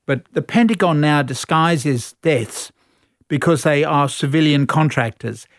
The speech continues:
and therefore don't get included in the military statistics. So the official figure of Americans killed, two thousand three hundred. The real figure is closer to five thousand. And so this investigations unit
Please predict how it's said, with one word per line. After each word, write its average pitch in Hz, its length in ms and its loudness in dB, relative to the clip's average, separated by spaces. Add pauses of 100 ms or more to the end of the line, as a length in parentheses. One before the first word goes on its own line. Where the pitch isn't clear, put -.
(120)
and 139 120 2
therefore 151 300 0
don't 143 220 0
get 139 100 0
included 127 560 0
in 151 160 -2
the 131 80 2
military 135 480 0
statistics. - 720 -4 (560)
So 147 440 0 (360)
the 147 140 0
official 226 400 0
figure 151 400 0
of 147 320 0
Americans 151 580 0
killed, 170 400 0 (300)
two 160 160 0
thousand 139 420 0
three 139 220 -2
hundred. 139 360 -2 (280)
The 143 140 0
real 175 240 4
figure 120 440 -4 (100)
is 139 160 -2
closer 143 600 -2 (440)
to 127 460 0
five 135 380 0
thousand. 131 580 -4 (760)
And 143 120 -2
so 170 200 2
this 233 260 -2
investigations 151 920 0
unit 127 400 -2